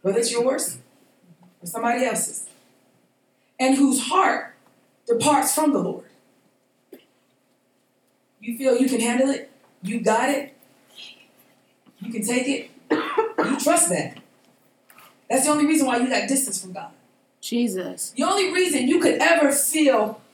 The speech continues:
Speaker 1: comfortable to distance yourself from the one who is making your heart beat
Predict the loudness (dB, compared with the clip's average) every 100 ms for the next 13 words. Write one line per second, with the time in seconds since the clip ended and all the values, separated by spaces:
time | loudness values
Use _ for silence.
0 | _ 0 2 2 0 0 0 -4 -8 -18
1 | _ -2 2 2 2 2 0 0 0 2
2 | 0 0 -4 -12 -6 0 4 4 4 4
3 | 4 2 0 0 0 2 0 0 0 0
4 | -2 0 0 0 -2